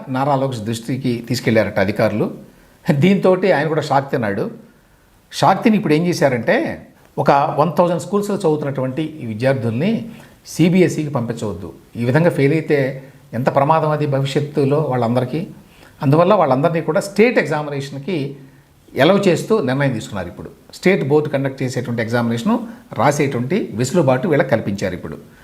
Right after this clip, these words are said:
even though సీబీఎస్ఈలో చదువుకున్నా కూడా. అదేవిధంగా ఇరవై ఐదు ఇరవై ఆరు అకాడమిక్ ఇయర్ నుంచి ఆరో తరగతి నుంచే ఈ పరీక్షా విధానంలో మార్పులు తీసుకురండి,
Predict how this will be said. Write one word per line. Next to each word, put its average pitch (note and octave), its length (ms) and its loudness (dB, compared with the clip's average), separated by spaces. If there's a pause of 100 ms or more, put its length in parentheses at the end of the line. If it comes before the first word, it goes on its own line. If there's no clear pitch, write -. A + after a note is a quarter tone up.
(160)
even C#3+ 140 6
though G3 200 4
సీబీఎస్ఈలో C#3 480 -2
చదువుకున్నా G#2 460 -6
కూడా. E2+ 260 -8 (360)
అదేవిధంగా G3 680 4 (100)
ఇరవై F#3 260 4
ఐదు F#3 480 0
ఇరవై D3 260 0
ఆరు C3 280 0 (280)
అకాడమిక్ C#3+ 340 -4
ఇయర్ A#2+ 140 2
నుంచి D#3+ 460 -2 (360)
ఆరో A3+ 400 6
తరగతి G#3 360 2
నుంచే F#3 360 -2 (220)
ఈ D3+ 100 -6
పరీక్షా D#3 340 2
విధానంలో D3+ 380 2
మార్పులు B2 340 -2
తీసుకురండి, A#2 720 -2